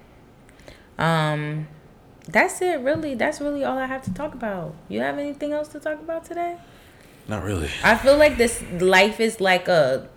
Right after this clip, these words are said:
Speaker 1: deja vu. Every week is deja vu.
Speaker 2: 'Cause, you know, it's not much really happening.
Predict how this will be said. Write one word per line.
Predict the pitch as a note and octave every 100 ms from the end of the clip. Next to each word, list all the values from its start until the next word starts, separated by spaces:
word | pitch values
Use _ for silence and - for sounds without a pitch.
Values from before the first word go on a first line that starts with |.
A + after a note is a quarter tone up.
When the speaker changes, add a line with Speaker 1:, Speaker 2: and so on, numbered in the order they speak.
| D#3+
Speaker 1:
deja | F3+ F#3 F3 D#3+
vu. | E3 D3+ C#3+ -
Every | - F3+ A3 G3+
week | F#3+ F#3
is | E3+ D#3+
deja | D#3+ D#3+ D3
vu. | C#3+ C3+ G#2 - - - - - - - - - - - -
Speaker 2:
'Cause, | F#2+
you | F#2 F2+
know, | F#2 F2+
it's | E2+ F2
not | F2 F2+ F2
much | E2 E2+ E2+ - - - - - - - - -
really | C3+ F3+ F#3 D#2
happening. | F2 F#2+ D#2+ D#2 D#2